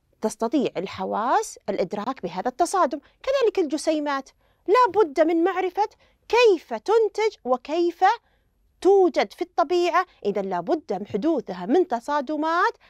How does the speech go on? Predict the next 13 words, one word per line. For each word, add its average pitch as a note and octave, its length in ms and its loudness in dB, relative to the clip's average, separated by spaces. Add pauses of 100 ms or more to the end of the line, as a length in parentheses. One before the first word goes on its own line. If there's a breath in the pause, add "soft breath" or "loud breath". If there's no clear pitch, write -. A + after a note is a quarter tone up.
(120 soft breath)
حتى - 520 -4
نعرف D4+ 460 -2
ونشعر C4+ 540 -2 (200)
بها. E3 240 -6 (1080 soft breath)
عندنا F4 480 2
هنا D4+ 360 -2
فيه F4 180 6 (100)
طرائق C4 520 -4
عديدة D#4 680 0 (180)
للكشف A3+ 500 -6
عن E3 100 -6
هذا B3 280 -2
الإشعاع G#3+ 500 -2